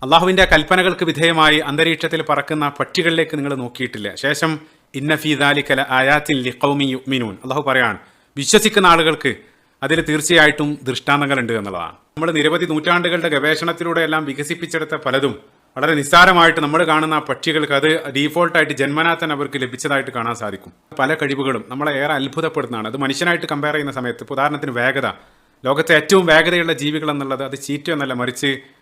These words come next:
പക്ഷികളുടെ പരുന്ത് വർഗ്ഗത്തിൽപ്പെട്ട പെരിഗ്രീൻ ഫാൽക്കൺ എന്നറിയപ്പെടുന്ന ഒരു പക്ഷിയാണ്. മണിക്കൂറിൽ നൂറ്റി എൺപത്തെട്ട്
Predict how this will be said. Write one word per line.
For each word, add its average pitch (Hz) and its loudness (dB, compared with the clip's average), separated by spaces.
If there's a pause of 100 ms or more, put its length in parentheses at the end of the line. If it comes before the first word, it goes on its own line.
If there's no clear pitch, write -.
പക്ഷികളുടെ 151 0
പരുന്ത് 135 0
വർഗ്ഗത്തിൽപ്പെട്ട 156 -2
പെരിഗ്രീൻ 139 0
ഫാൽക്കൺ 143 -2
എന്നറിയപ്പെടുന്ന 135 -6
ഒരു 123 -10
പക്ഷിയാണ്. 104 -6 (420)
മണിക്കൂറിൽ 156 0
നൂറ്റി 156 -4
എൺപത്തെട്ട് 160 -2